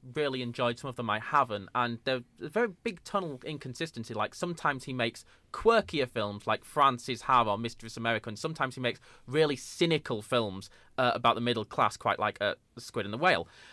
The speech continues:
And Marriage Story has elements of both, but it sort of strips away the cynicism and is very much a heartfelt character study of, uh, this couple divorcing. It doesn't take sides, uh, and it just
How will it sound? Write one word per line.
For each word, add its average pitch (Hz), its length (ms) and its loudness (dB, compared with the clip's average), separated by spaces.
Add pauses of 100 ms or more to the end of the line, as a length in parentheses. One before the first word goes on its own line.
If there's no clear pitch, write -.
(160)
And 165 260 6
Marriage 247 280 6
Story 277 240 6
has 202 180 2 (120)
elements 247 460 4
of 151 180 -2
both, 165 420 6
but 160 280 4
it 170 140 0 (100)
sort - 200 -2
of - 60 -10
strips - 460 -6
away 220 280 2
the 165 80 -4
cynicism 151 760 -4
and 151 140 -4
is 156 280 -2 (420)
very 247 240 2
much 330 200 2
a 170 60 0
heartfelt 170 720 4 (520)
character 285 420 2
study 92 440 -4 (380)
of, 143 160 0
uh, 151 160 4
this 156 180 -6
couple 135 580 -2 (120)
divorcing. 202 480 0
It 107 140 -8
doesn't - 340 -2
take - 340 -4
sides, 117 720 2 (520)
uh, 139 300 6
and 143 180 0
it - 140 -8
just - 240 -12